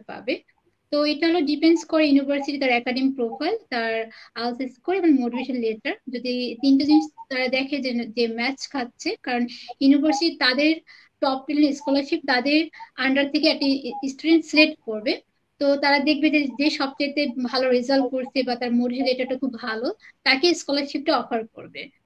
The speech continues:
মানে বাকি সবাই না। So আমরা মনে করি যে আলসটা, এবং বর্তমানে অবশ্যই সবার এসএসসি and এসএসসি result আছে, তো আমি সেপ্টেম্বরে যারা আসতে চায়, যদি তারা scholarship পেতে চায়,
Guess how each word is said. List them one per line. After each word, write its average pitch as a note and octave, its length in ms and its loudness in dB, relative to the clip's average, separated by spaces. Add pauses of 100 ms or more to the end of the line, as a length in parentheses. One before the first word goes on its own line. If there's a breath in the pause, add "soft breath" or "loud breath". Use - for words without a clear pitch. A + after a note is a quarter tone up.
(200)
মানে B3 140 -4
বাকি B3+ 300 0
সবাই B3 380 -2
না। C4+ 60 2
So E4 240 -2
আমরা C#4 260 4
মনে C#4+ 260 4
করি D4+ 300 2
যে C#4 220 2
আলসটা, C4+ 760 -2 (380)
এবং C4+ 240 0
বর্তমানে C#4+ 400 6
অবশ্যই C#4+ 400 0
সবার C#4 200 2
এসএসসি C#4 420 2
and C#4 100 6
এসএসসি C#4+ 400 0
result C4+ 360 0
আছে, A#3+ 380 -6 (380)
তো C#4 60 -2
আমি C#4 460 6 (120)
সেপ্টেম্বরে D#4 460 4
যারা C#4+ 160 2
আসতে C#4 440 0
চায়, B3+ 300 0
যদি C4+ 200 -2
তারা B3+ 240 -2
scholarship E4 500 -2
পেতে C4 300 -2
চায়, A#3+ 240 -4